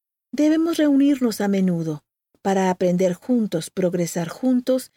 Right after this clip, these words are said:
y hablar sobre los asuntos espirituales más importantes para nuestra alma. Moroni, capítulo seis, versículo cinco.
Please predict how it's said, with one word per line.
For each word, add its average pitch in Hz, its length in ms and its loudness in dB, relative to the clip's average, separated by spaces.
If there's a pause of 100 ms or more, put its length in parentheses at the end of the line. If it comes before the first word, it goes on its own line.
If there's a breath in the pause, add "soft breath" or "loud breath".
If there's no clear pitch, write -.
(240)
y 240 160 0
hablar 302 340 2
sobre 302 300 -2
los 269 220 -2
asuntos 226 500 -4
espirituales 185 840 -6
más 214 280 -6
importantes 175 720 -4
para 170 220 -8
nuestra 165 480 -8
alma. 156 360 -10 (840)
Moroni, 240 600 -2 (220)
capítulo 175 540 -6
seis, 226 540 -6
versículo 185 680 -8
cinco. 185 560 -8